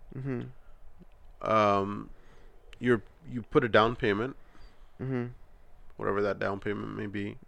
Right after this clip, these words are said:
Speaker 1: Mm-hmm.
Speaker 2: and then they say, "Okay, your term is X number of percent over X number of months," right? So
Speaker 1: Right.
Speaker 2: you've put all that money now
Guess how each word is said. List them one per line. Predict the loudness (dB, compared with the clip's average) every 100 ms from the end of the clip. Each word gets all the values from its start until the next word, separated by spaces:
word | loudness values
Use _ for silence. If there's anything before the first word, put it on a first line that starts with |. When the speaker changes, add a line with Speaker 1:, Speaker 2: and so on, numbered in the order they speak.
| -10
Speaker 1:
Mm-hmm. | -8 -8 -12 -10
Speaker 2:
and | -2 4
then | 4 4 2
they | 4 2 0 -10 -20 -16 -16 -16
say, | -2 2
"Okay, | 2 4 2 2
your | 0 -4
term | 0 0 0 -2
is | -2 0 0 -2 -6 -14 -16 -18 -16 -18 -18 -20 -20 -18 -18 -14 -2
X | -2 -2
number | -6 -2 -4
of |
percent | -4 -6 -2 -2 -2 -6
over | -6 -4 -4 -4 -8 -16 -18 -20 -20 -20 -20 -20 -20 -20 -20 -20 -18 0
X | 0 0 -4
number | 0 0
of | 2
months," | 2 2 -4 -18 -10
right? | -2 -2 -2 -2
So | 0
Speaker 1:
Right. | 2
Speaker 2:
you've | -2 -4
put | -2
all | 4 4 8
that | 8 6
money | 0 0 0
now | 0 2 0 -4 -8